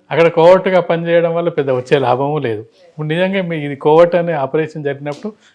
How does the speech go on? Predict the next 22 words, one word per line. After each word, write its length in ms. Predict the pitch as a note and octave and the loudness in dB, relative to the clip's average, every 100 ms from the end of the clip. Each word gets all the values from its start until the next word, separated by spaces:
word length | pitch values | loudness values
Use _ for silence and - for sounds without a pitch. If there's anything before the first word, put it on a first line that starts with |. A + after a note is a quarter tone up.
| _ | _
టీడీపీలో 440 | E3 F3+ G#3 G3 F#3+ | 0 0 0 0 -2
చేరినట్టయితే 600 | F#3 D#3+ D#3+ D#3 D#3 F#3+ | 0 0 0 -2 -2 -2
టీడీపీలో 640 | F3+ D#3 E3+ F3 F3+ F3+ | -4 -4 -4 -4 -4 -2
రహస్యాలు 520 | C#3 C3+ C3+ - D#3 D3 | -2 -2 -2 -2 -2 -4
ఏమున్నాయి, 300 | C#3+ D#3 F3 - _ _ | -6 -8 -10 -16 _ _
టీడీపీ 360 | E3 F#3 F#3+ F3+ | 0 0 0 0
ఎలాంటి 380 | C#3 D#3 E3 | 0 0 0
వ్యూహాలు 340 | D#3+ D#3 D3 D3+ | 0 0 2 0
అమలు 260 | D3 D3 C#3 | -2 -6 -4
చేస్తుంది, 440 | C#3+ C#3+ D3 F3 F3+ - - | -6 -6 -8 -8 -8 -16 -8
టీడీపీ 500 | E3 F3 F#3+ G3 F3+ D#3 | -4 -2 -2 -2 -2 -2
ఎవరిని 380 | C#3 D#3+ F3 E3 | -2 -2 -2 -2
ఎవరిపై 500 | C#3 D3+ E3 D#3+ D3+ | -2 -2 -2 -2 -4
దింపబోతుంది, 1000 | C#3+ C#3+ C3 C3+ D3+ D3 D3 D3+ D3 G3+ - _ _ D#3 | -10 -16 -10 -4 -4 -4 -4 -6 -6 -8 -10 _ _ -4
ఎలాంటి 400 | D3+ F3+ F#3+ F3 | 2 2 2 -2
వ్యూహాలు 320 | E3+ E3+ E3 | 0 2 0
అమలు 220 | D#3 D3+ | -2 -6
చేస్తుంది 360 | D#3 D3+ D#3+ D3+ | -6 -8 -8 -8
అన్నప్పుడు 440 | D3+ E3 G#3 A3 | -8 -8 -10 -4
ఆ 80 | E3 | -2
వ్యూహాలకు 580 | D#3 E3+ F#3 F#3 E3 E3 | -2 2 2 0 -4 -8
తగ్గట్టుగా 540 | C#3+ C#3+ D#3 F3 A3 | -6 -4 -4 -4 -4